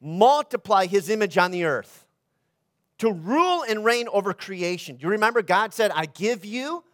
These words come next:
all the animals, I give you all the food, I give you all the trees, you go name 'em, it's yours. Go and be fruitful,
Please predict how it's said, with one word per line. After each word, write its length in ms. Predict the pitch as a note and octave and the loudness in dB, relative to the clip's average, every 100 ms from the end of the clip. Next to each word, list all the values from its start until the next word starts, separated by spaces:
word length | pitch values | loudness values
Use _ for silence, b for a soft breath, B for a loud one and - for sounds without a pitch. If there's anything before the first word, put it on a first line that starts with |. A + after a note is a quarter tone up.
| _ _ _ - | _ _ _ 2
all 300 | G3 G#3+ G3 | 4 4 -2
the 180 | F3+ | -4
animals, 480 | F3+ C4 E4+ F#4 D4 | -2 0 0 -2 -4
I 100 | D#3+ | -8
give 260 | C#3+ F3+ D#3+ | -4 -6 -6
you 160 | D#3 | -2
all 300 | D#3 B3 C4 | 2 4 4
the 120 | A#3 A3 | 0 -4
food, 380 | C4 D#4 F4+ E4+ | -4 -6 -2 -2
I 80 | |
give 200 | F3 D#3+ | -2 -8
you 100 | D3+ | -2
all 320 | D#3+ C#4 D4 C#4 | 2 4 4 2
the 100 | A#3+ | -2
trees, 420 | - E4 E4+ D4+ | -6 -8 -8 -10
you 60 | |
go 180 | G3+ G3+ | -4 -4
name 380 | E3+ G#3+ D4 E4 | 0 -2 -2 0
'em, 220 | E4 E4 b b b | -2 -2 b b b
it's 360 | F#3 B3 - | -2 -2 -4
yours. 1040 | F3 A#3+ C4 C#4 C4 A3+ C3+ - - - - _ _ _ | 4 6 8 6 4 0 -6 -14 -18 -18 -20 _ _ _
Go 340 | G3 B3 B3+ A#3 | 2 6 6 4
and 80 | |
be 140 | E3+ D#3 | -2 -8
fruitful, 880 | - B3+ C4+ _ A3 G#3+ G3 C#3 | -8 -8 -8 _ 0 4 4 2